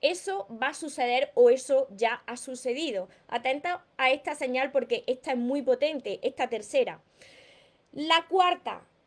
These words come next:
te aparecen canciones que te recuerdan a lo que tú estás sintiendo en estos momentos. O quizás tú has hablado con esa persona y te ha dicho alguna canción que le gusta y ahora resulta que esa canción quizás ni está de moda,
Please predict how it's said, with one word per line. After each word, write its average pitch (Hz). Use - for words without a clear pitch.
te 339
aparecen 370
canciones 349
que 302
te 294
recuerdan 285
a -
lo 370
que 302
tú 302
estás 359
sintiendo 320
en 285
estos 294
momentos. 285
O 254
quizás 294
tú 392
has 381
hablado 370
con 349
esa 359
persona 339
y 285
te 285
ha 294
dicho 339
alguna 240
canción 294
que 302
le 294
gusta 339
y 214
ahora 247
resulta 339
que 277
esa 254
canción 330
quizás 277
ni 220
está 269
de 320
moda, 349